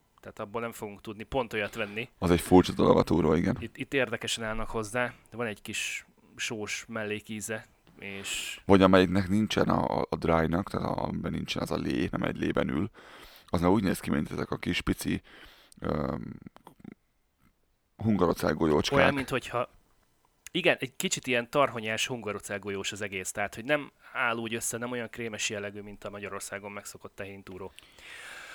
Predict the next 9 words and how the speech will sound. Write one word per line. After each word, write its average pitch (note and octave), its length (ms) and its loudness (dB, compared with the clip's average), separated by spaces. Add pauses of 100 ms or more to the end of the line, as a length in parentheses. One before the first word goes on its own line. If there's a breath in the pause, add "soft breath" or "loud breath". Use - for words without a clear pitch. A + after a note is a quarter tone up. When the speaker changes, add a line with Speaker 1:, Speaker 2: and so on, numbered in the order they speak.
Speaker 2:
Más G2+ 220 10
dolgozni F2 400 6
is E2 120 -4
vele, F2 180 2
de E2+ 160 6
Speaker 1:
Öm. C#2+ 200 0
Speaker 2:
ha G2 140 4
semminél F2+ 420 2
több. - 260 -4